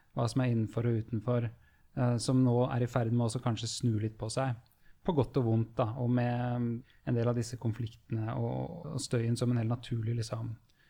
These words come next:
konsekvens av det, da. Eh, men la, la oss la det ligge. Ta en, eh, et litt annet aspekt ved disse ordene, call-out culture og cancel culture. Hvorfor, eh, beskriver man det som en culture?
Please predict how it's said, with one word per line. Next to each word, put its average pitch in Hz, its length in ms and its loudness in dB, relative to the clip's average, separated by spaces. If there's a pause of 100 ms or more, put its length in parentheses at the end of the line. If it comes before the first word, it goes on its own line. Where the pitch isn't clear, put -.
(180)
konsekvens 110 720 -6
av 113 120 -4
det, 120 120 -4
da. 147 100 -4 (1000)
Eh, 139 220 2
men 165 260 2
la, 165 140 2 (140)
la 160 120 0
oss 156 140 -4
la 147 260 -2
det 151 140 0
ligge. 139 380 2
Ta 156 120 0
en, 156 140 2 (680)
eh, 139 400 0
et - 120 -12
litt 147 200 -8
annet 127 240 0
aspekt - 460 -6
ved 131 440 0 (420)
disse 135 240 -4
ordene, 127 560 0
call-out 110 420 -4
culture 120 420 -4
og 123 100 -8
cancel 110 320 -4
culture. 127 420 -4 (640)
Hvorfor, 139 280 -2
eh, 190 640 -6
beskriver 135 360 -4
man 127 140 0
det 127 80 -2
som 135 120 -2
en 139 80 -2
culture? 202 540 -8